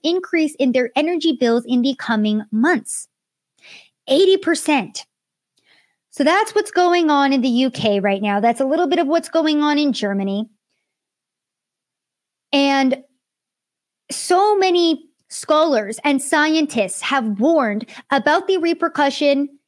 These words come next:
Even Elon Musk himself came out and said, "Yeah, you know, I'm one of the biggest creators of electronic vehicles, but we need oil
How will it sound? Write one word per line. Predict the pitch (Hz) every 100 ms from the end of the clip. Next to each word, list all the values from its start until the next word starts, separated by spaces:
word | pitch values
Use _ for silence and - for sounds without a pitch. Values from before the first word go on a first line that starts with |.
| -
Even | 359 359
Elon | 359 349 359 349
Musk | 359 370
himself | 359 - 311 320
came | 302 294
out | 285
and | 262
said, | 262 277 247
"Yeah, | 311 285
you | 262
know, | 269 262
I'm | 254 247
one | 269
of | 285
the | 247
biggest | 277 277 277
creators | 285 269 269 240
of |
electronic | 247 247 240 269 240
vehicles, | 208 311 311 262 240 - - -
but | 285 277
we | 240 285
need | 269 311 302
oil | 277 285 294